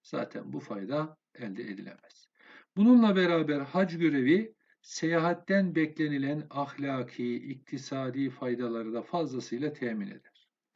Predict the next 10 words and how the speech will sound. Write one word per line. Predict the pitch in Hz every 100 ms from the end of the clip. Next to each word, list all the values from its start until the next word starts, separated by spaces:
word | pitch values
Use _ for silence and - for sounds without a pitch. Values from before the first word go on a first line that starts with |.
| - - - _ 214
Bu | 208
vesileyle | 190 - 175 160 147 135
pek | - 175 -
çok | 185 180
fakir, | - 151 - 175 190 151
güçsüz | 151 147 - 165
hakkında | - 131 - 127 135
yardımda | 156 143 135 120 123 147
yapılmış | 120 - 120 127
olur. | 107 95 - _